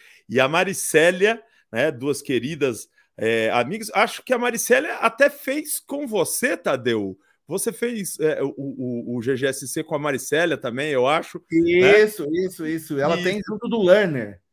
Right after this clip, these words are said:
Speaker 2: né?
Speaker 1: Isso, ela tem o
Speaker 2: Isso.
Speaker 1: Learner e o Input, né, que é o estudioso.
Speaker 2: É. Isso,
Speaker 1: E, e
Speaker 2: isso.
Speaker 1: eu,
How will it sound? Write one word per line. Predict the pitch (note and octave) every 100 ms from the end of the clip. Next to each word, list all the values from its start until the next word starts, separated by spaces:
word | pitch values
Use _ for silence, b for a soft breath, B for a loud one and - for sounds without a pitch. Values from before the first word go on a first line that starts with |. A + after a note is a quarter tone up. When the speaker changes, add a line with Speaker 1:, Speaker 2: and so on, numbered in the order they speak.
| _
Speaker 2:
né? | C3+
Speaker 1:
Isso, | C3 F3 A3+ - C3+ A#2+
ela | C#3 D#3
tem | E3 G3
o | G3+
Speaker 2:
Isso. | D3
Speaker 1:
Learner | C#3+ F#3+ A3 G#3+
e | G3+
o | F3+
Input, | C#3 E3 A#3 -
né, | E3+
que | F#3
é | D3+
o |
estudioso. | B2+ - E3 B2+ B2+ B2+ G3 G#3+ A3
Speaker 2:
É. | - _ -
Isso, | C3+ C#3 F3 - D#3
Speaker 1:
E, |
e | B2+
Speaker 2:
isso. | D#3+
Speaker 1:
eu, | D3+